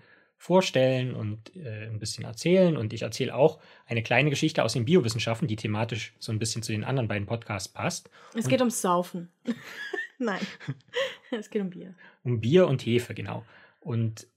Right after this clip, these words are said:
Speaker 1: diese Folge wird als Sonderfolge am kommenden Mittwoch erscheinen.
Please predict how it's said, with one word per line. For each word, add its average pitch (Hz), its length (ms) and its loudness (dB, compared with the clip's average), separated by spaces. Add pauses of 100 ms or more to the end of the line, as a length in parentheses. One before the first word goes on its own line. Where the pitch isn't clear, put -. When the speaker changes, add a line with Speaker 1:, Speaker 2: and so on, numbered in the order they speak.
(300)
Speaker 1:
diese 190 240 6
Folge 139 540 6
wird 123 160 -2
als 117 380 0
Sonderfolge 139 800 4
am 120 320 -2
kommenden 156 400 4
Mittwoch - 460 -2
erscheinen. 110 520 -8